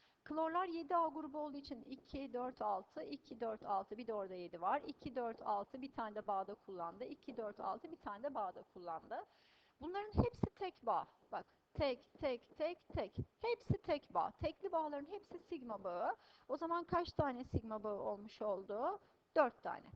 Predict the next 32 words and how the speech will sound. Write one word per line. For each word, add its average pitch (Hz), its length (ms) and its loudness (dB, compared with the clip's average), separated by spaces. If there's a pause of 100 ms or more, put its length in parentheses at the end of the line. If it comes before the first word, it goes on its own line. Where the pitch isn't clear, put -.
(420)
Tekli 415 280 0
bağlar 339 320 8
hepsi - 420 12
sigma. 185 320 2 (100)
İkili 349 340 0
bağ 349 180 8
ise 359 300 2
ilki 359 320 0
sigma, 359 440 -4
diğeri 349 280 0
pi. 214 260 -2 (380)
Üçlü 381 360 -4
bağ 381 220 4
ise - 380 -4
ilki 370 380 -4
sigma, 311 460 -8
bu 370 200 -4
pi, 254 500 -6 (100)
bu 320 200 -6
da 349 100 -2
pi 285 360 -8
diyorsunuz. - 500 -12
Çok - 260 0
kolay. 160 240 2 (640)
Peki 392 260 8
gençler, 370 460 6 (320)
bunu 359 720 0
not 403 220 -4
olarak 349 360 2
yazar 294 320 2
mısınız? 220 360 -8 (440)
Bağlayıcı, 302 920 2